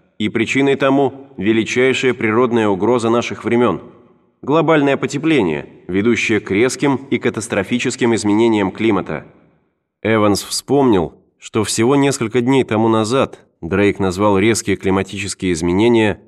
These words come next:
возможной проблемой отдалённого будущего. Менее чем за неделю возможность превратилась в твёрдую уверенность. Болдер очень выразительно живописал страдания народа Вануату,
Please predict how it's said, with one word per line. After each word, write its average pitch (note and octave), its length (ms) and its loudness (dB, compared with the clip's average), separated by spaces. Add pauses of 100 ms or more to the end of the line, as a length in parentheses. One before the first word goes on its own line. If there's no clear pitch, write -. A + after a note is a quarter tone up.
(140)
возможной B2 640 2
проблемой B2 560 2
отдалённого G#2 920 0
будущего. F2 680 -4 (460)
Менее D3 380 4
чем B2+ 200 -2
за B2 120 0
неделю C3 500 0 (180)
возможность G2 680 0
превратилась G2 720 0 (240)
в - 80 -20
твёрдую F#2+ 560 0
уверенность. F2+ 680 -2 (680)
Болдер D#3 500 4
очень C3 300 4
выразительно B2 680 2
живописал G#2 600 0
страдания G2+ 560 0
народа F#2+ 360 0
Вануату, F#2 800 0